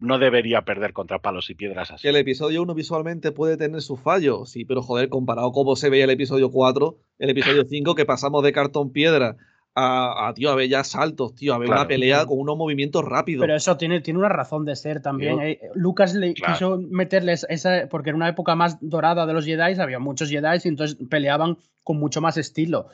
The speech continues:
Speaker 3: Igual que en las secuelas se le criticó que no volvieran a ese estilo de pelea, eh, tienen todo el razón t-, tenido el mundo que no volviera a ese estilo de pelea. Las peleas de las secuelas no son tan estilizadas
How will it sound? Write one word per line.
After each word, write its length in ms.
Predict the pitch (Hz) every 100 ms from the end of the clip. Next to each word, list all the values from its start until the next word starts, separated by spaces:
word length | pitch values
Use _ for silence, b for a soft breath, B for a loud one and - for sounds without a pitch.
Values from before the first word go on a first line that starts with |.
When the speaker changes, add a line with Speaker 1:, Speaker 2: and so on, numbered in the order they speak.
| b
Speaker 3:
Igual 260 | 151 139 156
que 60 | 185
en 40 |
las 120 | 170
secuelas 420 | 165 143 185 165
se 80 | 156
le 80 | 135
criticó 500 | 135 123 131 170 147
que 80 | 147
no 120 | 135
volvieran 340 | 143 160 175 170
a 40 |
ese 100 | 160
estilo 280 | 147 175 160
de 100 | 156
pelea, 520 | 139 151 180 139 - b b b
eh, 440 | 143 139 135 - -
tienen 280 | 147 151
todo 120 | 143 165
el 60 |
razón 280 | 165 175 156
t-, 140 | 143 143
tenido 260 | 170 170
el 60 | 160
mundo 200 | 180 175
que 80 | 165
no 80 | 156
volviera 380 | 156 156 185 156
a 60 |
ese 180 | 139 156
estilo 280 | 147 160 156
de 40 |
pelea. 260 | 135 139 233
Las 180 | 139 120
peleas 280 | - 131 139
de 40 |
las 120 | 151 143
secuelas 460 | 143 160 185 180 b b
no 160 | 143 131
son 160 | 147
tan 120 | 139 151
estilizadas 680 | - 165 156 170 190 -